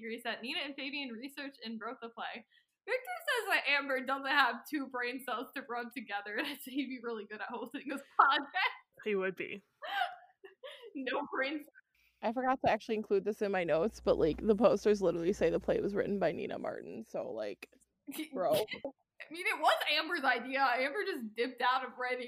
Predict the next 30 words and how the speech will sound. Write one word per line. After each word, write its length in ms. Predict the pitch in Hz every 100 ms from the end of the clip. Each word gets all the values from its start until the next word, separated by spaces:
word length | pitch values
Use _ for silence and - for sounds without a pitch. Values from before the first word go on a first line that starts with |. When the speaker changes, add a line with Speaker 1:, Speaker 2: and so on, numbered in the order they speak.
| 247
Speaker 1:
any 120 | 240
of 80 | 247
it 140 | 254 -
and 80 | 247
then 140 | 247
proceeded 300 | 294 - 233
Speaker 2:
That's 140 | 196 -
Speaker 1:
to 40 |
call 120 | 233
the 60 | 190
Speaker 2:
true. 100 | 214
Speaker 1:
play 120 | 233 254
boring. 520 | 226 247 262 269 403 440 - -
<laughs> 80 | - - _ _ _ - _ _ _ _ -
Speaker 3:
Also, 420 | 220 233 254 233
Jason 500 | 214 220 214 - 269
looked 200 | 247 240
so 200 | - 202
proud 300 | 208 185 175
of, 100 | 185
like, 160 | 190 -
the 80 | 196
students 580 | - 175 175 196 202 202
and, 100 | 170
like, 160 | 156 110 -
the 80 |
play, 440 | 185 175 127 180 -
and 200 | 185 180
then, 200 | 175 160
like, 260 | 165 151